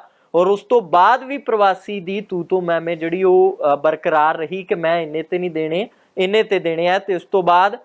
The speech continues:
ਆਪਣੇ ਸਾਥੀ ਨਾਲ ਇਕੱਠੇ ਕਰਕੇ ਤੇ ਪੰਜਾਬੀ ਦੇ ਉੱਪਰ ਹਮਲਾ ਕਰ ਦਿੱਤਾ। ਅ, ਟਰੈਕਟਰ ਦੇ ਉੱਪਰ ਕੀ ਉਸ ਨੂੰ ਕੁੱਟਿਆ ਮਾਰਿਆ ਜਾ ਰਿਹਾ, ਤਸਵੀਰਾਂ ਦਿਖਾ ਰਿਹਾ। ਹੁਣ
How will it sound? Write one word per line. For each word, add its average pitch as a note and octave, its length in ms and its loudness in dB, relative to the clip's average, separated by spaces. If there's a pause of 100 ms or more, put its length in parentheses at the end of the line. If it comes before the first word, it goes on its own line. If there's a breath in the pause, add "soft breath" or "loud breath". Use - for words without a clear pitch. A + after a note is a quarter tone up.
(260 soft breath)
ਆਪਣੇ A#3 400 0
ਸਾਥੀ A3 540 -2
ਨਾਲ E3+ 320 0
ਇਕੱਠੇ G#3+ 540 -4
ਕਰਕੇ F3+ 480 -2
ਤੇ F#3+ 140 -4
ਪੰਜਾਬੀ D3+ 560 -2
ਦੇ D3 100 -6
ਉੱਪਰ D3+ 480 0 (340 soft breath)
ਹਮਲਾ G3+ 240 2
ਕਰ E3+ 200 -8
ਦਿੱਤਾ। A#2 400 -4 (720)
ਅ, - 20 2
ਟਰੈਕਟਰ G3+ 460 -2
ਦੇ A#3+ 120 2
ਉੱਪਰ B3 300 2
ਕੀ B3 220 -6
ਉਸ A3 220 -2
ਨੂੰ A3+ 120 -4
ਕੁੱਟਿਆ A#3 400 0
ਮਾਰਿਆ G3+ 340 0
ਜਾ F#3 220 2
ਰਿਹਾ, F#3+ 160 0
ਤਸਵੀਰਾਂ F#3 500 -4
ਦਿਖਾ F3+ 340 -2
ਰਿਹਾ। F#3+ 200 -2
ਹੁਣ F3 400 -4